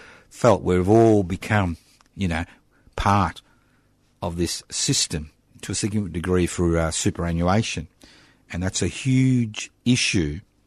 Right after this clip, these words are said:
As we see Indigenous groups negotiate with mining companies,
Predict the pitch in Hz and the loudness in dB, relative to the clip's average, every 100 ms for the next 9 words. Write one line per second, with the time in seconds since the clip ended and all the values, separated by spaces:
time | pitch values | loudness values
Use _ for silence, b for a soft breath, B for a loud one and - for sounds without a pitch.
0 | _ _ _ _ b b b b b b | _ _ _ _ b b b b b b
1 | 107 104 98 92 - - 131 117 113 110 | 0 2 4 2 2 0 2 4 4 2
2 | 110 98 98 92 95 85 - 104 101 - | -4 -4 -2 -2 -2 -4 -2 -2 -2 -4
3 | 95 85 95 107 - - 101 104 - 85 | -4 0 2 2 0 -4 -2 -4 -6 -8
4 | 78 82 92 104 107 101 107 98 107 98 | -8 -2 2 2 0 -2 -4 -4 -4 -2
5 | 98 95 98 98 | 0 -2 -4 -8